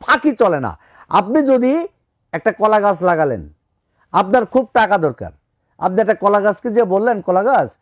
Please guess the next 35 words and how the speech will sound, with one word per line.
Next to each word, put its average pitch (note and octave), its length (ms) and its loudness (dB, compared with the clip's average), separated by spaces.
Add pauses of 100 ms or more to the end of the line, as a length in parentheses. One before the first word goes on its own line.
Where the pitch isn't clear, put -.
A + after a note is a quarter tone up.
(380)
আমার G#3+ 240 0
তো A3 120 2
ভাই G#3+ 280 0
খুব F#3+ 320 -2
জরুরি F#3+ 400 0
কিছু F#3+ 200 -4
টাকা F3 280 0
লাগবে F#3 400 2
বা E3+ 280 2 (240)
এরকম F#3 440 -2
দুরবস্থা, G3+ 680 0 (360)
তোমাকে A3 360 0
আমি G#3 220 2
এই A3 100 0
যে G3 120 0
একটু G#3 200 -4
বেশি F3 300 -2
করে G#3+ 340 0 (280)
সার G3 360 2
দিলাম, G#3 320 0
পানি F#3+ 200 0
দিলাম, G3+ 400 2 (320)
তুমি A#3 160 0
আমাকে G#3 260 0
দুই A#3 300 2
কাঁদি, A3 400 0 (300)
মানে, G3 320 0 (240)
আহ, D#3+ 80 -2
দুই E3 300 -2
কাঁদি A3+ 240 2
কলা F#3 240 0
দিও", C3+ 180 -2 (140)
তাই F#3 100 0
দেবে A#3 160 2
নাকি? E3+ 240 -6